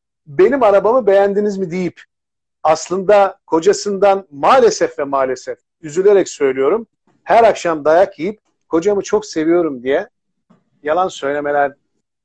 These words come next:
farklı gösterimler ve insanların zaten psikolojik olarak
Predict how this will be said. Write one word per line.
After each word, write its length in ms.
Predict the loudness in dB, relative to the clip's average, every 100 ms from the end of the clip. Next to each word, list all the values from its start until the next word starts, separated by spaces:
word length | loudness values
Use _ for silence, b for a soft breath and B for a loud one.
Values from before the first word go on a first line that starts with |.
| _ _ _
farklı 420 | -4 -2 -2 -4 -2
gösterimler 880 | -2 -4 -6 -6 -2 -2 -2 -6 _ _ _ _ _ _
ve 120 | -12
insanların 540 | -6 -6 -4 -2 2 0
zaten 420 | 2 -2 -2 -10
psikolojik 580 | -10 -10 -6 -4 -6 -2
olarak 400 | 0 2 0